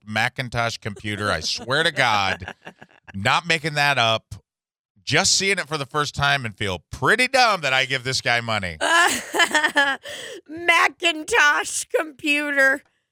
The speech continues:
Speaker 2: and it's home built. <laughs>
Speaker 1: Why is any of that information pertinent?
Speaker 2: <laughs> He, like,
Speaker 1: Website, and he's, like, proud of it. This website looks like it's from
Speaker 2: <laughs>
Speaker 1: nineteen ninety-four.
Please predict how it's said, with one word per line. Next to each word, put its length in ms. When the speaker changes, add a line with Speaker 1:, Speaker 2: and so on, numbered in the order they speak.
Speaker 2:
and 260
it's 220
home 380
built. 380
<laughs> 300
Speaker 1:
Why 240
is 180
any 240
of 80
that 140
information 560
pertinent? 500
Speaker 2:
<laughs> 60
He, 200
like, 360
Speaker 1:
Website, 520
and 140
he's, 180
like, 160
proud 320
of 100
it. 240
This 200
website 340
looks 160
like 80
it's 100
from 180
Speaker 2:
<laughs> 20
Speaker 1:
nineteen 500
ninety-four. 760